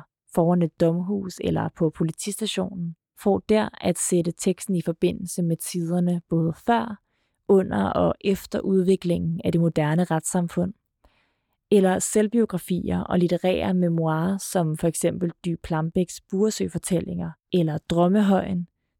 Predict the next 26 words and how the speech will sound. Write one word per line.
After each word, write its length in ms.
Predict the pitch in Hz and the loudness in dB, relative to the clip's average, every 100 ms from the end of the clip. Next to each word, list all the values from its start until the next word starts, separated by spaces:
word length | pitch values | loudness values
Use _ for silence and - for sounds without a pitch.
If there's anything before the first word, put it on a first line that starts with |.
| - | -2
de 100 | 214 | 2
kan 140 | 226 | 4
læses 420 | 202 180 175 202 - | 6 4 4 -2 -4
på 100 | 175 | -4
steder 580 | - - 165 170 190 | -2 0 2 2 2
og 200 | - 180 | 2 2
lokaliteter, 760 | 175 - 170 - 208 208 - 185 | 2 0 -4 -2 0 0 -2 -4
som 220 | - 175 | -2 -2
har 120 | 170 | -2
været 200 | 175 170 | 0 0
betydningsfulde 880 | 175 - 233 233 196 - 185 175 170 | -2 -4 -2 -2 -4 -2 -2 0 0
for 240 | - 180 - | 0 -2 0
elevernes 560 | 180 185 - 175 175 - | 0 2 0 -2 -2 -4
eget 460 | 180 170 185 208 202 | -2 0 2 0 0
livsforløb 580 | 180 185 - 170 170 - _ | 0 0 0 -2 -4 -8 _
fra 80 | - | -6
barndommen 600 | 165 151 160 185 185 165 _ | -4 -4 -2 -4 -4 -8 _
til 140 | - 165 | -4 0
nu. 160 | 165 165 _ _ _ _ _ _ _ _ _ _ | 0 -4 _ _ _ _ _ _ _ _ _ _
Den 140 | 208 196 | 0 0
fjerde 400 | - 202 208 226 | 2 4 4 4
type 560 | - - 170 156 165 160 - | 0 -2 -2 0 0 0 -2
tekst-stedforbindelse, 1300 | 196 - - - 185 180 - - 170 180 170 175 160 | -4 -2 -6 -2 2 2 0 -4 -2 -4 -6 -8 -8
som 460 | - 165 151 156 156 | -4 -2 -2 -4 -2
Eggersen 400 | 180 175 180 175 | 0 0 -2 -6
fremhæver, 680 | - 165 165 170 190 - | -6 -4 -2 -2 -2 -2